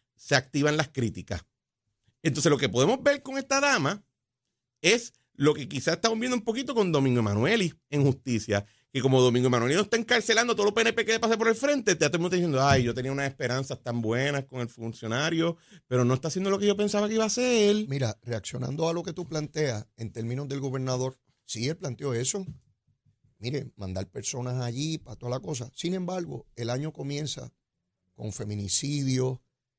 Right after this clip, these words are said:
Speaker 2: e-, es serio la, la situación, y los gobernadores pueden tomar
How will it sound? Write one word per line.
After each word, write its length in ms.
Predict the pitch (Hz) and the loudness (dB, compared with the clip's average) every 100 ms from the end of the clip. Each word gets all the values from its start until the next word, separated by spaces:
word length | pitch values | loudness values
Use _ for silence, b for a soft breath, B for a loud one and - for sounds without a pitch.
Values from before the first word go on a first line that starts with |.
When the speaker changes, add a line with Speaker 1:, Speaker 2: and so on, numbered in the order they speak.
| _ - | _ -12
Speaker 2:
e-, 140 | 107 - | -12 -6
es 220 | 123 - | -2 0
serio 400 | 127 135 139 127 | 0 -2 -2 -2
la, 120 | 120 107 | -4 -8
la 120 | 110 | -8
situación, 760 | 95 95 110 - 143 143 143 143 _ _ _ _ _ _ _ - | -8 -8 -6 -4 -2 -2 -4 -10 _ _ _ _ _ _ _ -8
y 140 | 135 | -4
los 160 | 127 113 | -2 -2
gobernadores 720 | 117 120 113 110 147 277 262 | -4 -4 -4 -2 -2 -2 -4
pueden 340 | - 131 151 | -8 -6 -6
tomar 420 | 165 165 175 220 | -6 -6 -4 -6